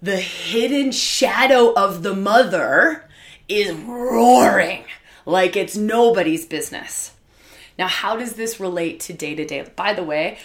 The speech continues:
also on the North Node. So for those of you who are astrology inclined, you know what North Node is. So it's Moon, Ceres, North Node.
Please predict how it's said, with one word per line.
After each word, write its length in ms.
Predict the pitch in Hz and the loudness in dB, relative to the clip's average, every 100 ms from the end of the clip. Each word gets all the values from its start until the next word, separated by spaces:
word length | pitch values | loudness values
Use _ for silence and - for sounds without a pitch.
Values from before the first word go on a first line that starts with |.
| - _ | -20 _
also 380 | 170 214 - 190 | -4 -4 -4 -6
on 220 | 185 180 | -4 -4
the 60 | 160 | -4
North 360 | 160 147 - | -6 -8 -10
Node. 300 | 156 123 90 - _ _ - _ _ _ _ _ | -10 -10 -10 -18 _ _ -20 _ _ _ _ _
So 160 | - 214 | -10 -8
for 120 | 208 | -4
those 200 | 202 226 | -2 0
of 60 | 196 | -2
you 140 | 208 | -6
who 120 | 202 | -4
are 140 | 175 160 | -4 -4
astrology 540 | - 233 214 202 196 | -6 -6 -4 -6 -4
inclined, 440 | 185 180 180 170 | -6 -4 -6 -6
you 120 | 165 175 | -6 -4
know 120 | 165 | -4
what 140 | 160 | -4
North 260 | 160 147 - | -6 -8 -8
Node 220 | 147 135 | -6 -6
is. 180 | 135 139 | -6 -8
So 160 | 139 | -8
it's 360 | 143 143 - - | -8 -8 -12 -10
Moon, 480 | 160 202 226 214 208 | -4 0 2 0 -4
Ceres, 520 | - 202 175 175 165 | -6 -4 -2 -2 -2
North 300 | 165 156 156 | -2 -4 -6
Node. 240 | 165 135 | -8 -8